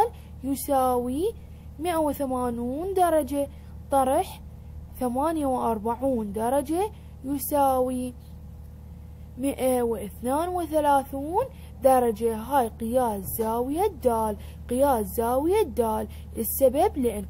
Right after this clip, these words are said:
كل زاويتان متتاليتان مجموعهما يساوي مائة وثمانون درجة. أنتقل إلى نقطة رقم ثلاثة،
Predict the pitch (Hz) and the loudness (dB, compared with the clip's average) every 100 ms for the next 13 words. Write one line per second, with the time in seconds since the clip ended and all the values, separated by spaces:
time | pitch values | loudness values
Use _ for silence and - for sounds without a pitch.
0 | - 359 330 320 302 269 254 262 220 202 | -2 0 2 4 4 2 -2 -2 -2 -4
1 | 226 - 330 320 330 320 339 466 - - | -6 -2 0 2 0 -2 0 0 -2 -14
2 | - 285 302 294 302 285 269 277 285 277 | -6 -2 0 -2 -2 -2 -2 0 0 0
3 | 269 247 269 247 240 240 - - - 269 | -2 0 0 2 0 -2 -8 -12 -4 0
4 | 311 220 214 214 208 208 208 226 320 523 | 2 2 -2 -2 -4 -4 -2 -2 0 2
5 | 330 240 220 208 208 196 - - - - | 4 2 2 -2 -4 -6 -10 -16 -16 -16
6 | - - - - - - - - - - | -16 -16 -16 -16 -16 -16 -16 -16 -16 -12
7 | - 381 370 247 226 226 - 226 240 311 | -4 -2 0 0 0 -4 0 2 2 0
8 | 440 - - - - - - - - - | -4 -12 -16 -16 -16 -16 -16 -16 -16 -16
9 | - - - - - - - - - - | -16 -16 -16 -16 -16 -16 -16 -16 -16 -16
10 | - - 370 - 226 220 262 311 370 370 | -14 -2 -2 -2 -4 -4 0 0 0 0
11 | 349 233 196 | 0 0 -4